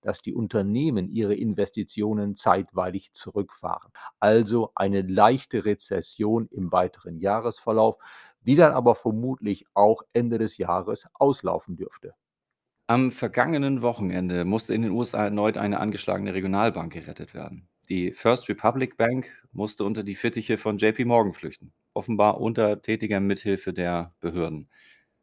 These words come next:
Speaker 2: Wie beeinflussen diese Probleme im U-S-Bankensektor deinen Ausblick für die amerikanische Wirtschaft?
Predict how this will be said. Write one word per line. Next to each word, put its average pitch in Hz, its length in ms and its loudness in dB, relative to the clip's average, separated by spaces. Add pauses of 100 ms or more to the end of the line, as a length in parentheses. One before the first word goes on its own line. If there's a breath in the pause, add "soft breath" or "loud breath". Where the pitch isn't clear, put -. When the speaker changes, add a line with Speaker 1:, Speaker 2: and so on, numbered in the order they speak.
(140)
Speaker 2:
Wie 117 80 -2
beeinflussen 131 680 0
diese 120 240 -2
Probleme 101 520 0
im 95 160 -4
U-S-Bankensektor 110 1000 -2
deinen 101 380 2
Ausblick 95 600 -4
für - 140 -14
die 95 120 -4
amerikanische 107 560 0
Wirtschaft? - 440 -10